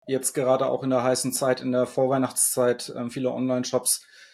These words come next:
ähm, sind mittendrin in ihrem Geschäft. Ähm, ich hoffe, dass es allen soweit, ähm, gut gegangen ist mit dem Plan, den sie geschmiedet haben für diese Saison.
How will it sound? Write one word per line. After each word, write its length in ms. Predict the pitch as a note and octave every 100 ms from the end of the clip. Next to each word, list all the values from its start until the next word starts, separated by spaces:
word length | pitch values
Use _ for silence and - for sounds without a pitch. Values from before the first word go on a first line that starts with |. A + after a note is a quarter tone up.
| _ -
ähm, 200 | B2 B2+
sind 220 | C#3 C#3
mittendrin 440 | C#3 C3+ B2 C#3 D#3
in 160 | D3+
ihrem 180 | D3 D3
Geschäft. 560 | C#3+ - C#3+ - - -
Ähm, 180 | B2 B2
ich 120 | C3+
hoffe, 160 | C#3
dass 180 | C3 B2+
es 140 | C3 -
allen 320 | B2 C3 C3
soweit, 520 | B2 A#2+ B2 - - _ -
ähm, 300 | A#2+ A#2 A2+ C3+ -
gut 300 | E3+ - - _ _
gegangen 400 | C#3 C#3 D3 D#3
ist 380 | E3 - - _
mit 180 | C#3+ C#3
dem 240 | C#3 C3+
Plan, 300 | - C3 C3+
den 140 | C#3 C3
sie 120 | C3+
geschmiedet 420 | B2+ D3 C#3+ C3+
haben 180 | C3+ C#3
für 100 | C3
diese 260 | C#3+ C#3
Saison. 480 | C3 C3 B2+ C3+ C#3+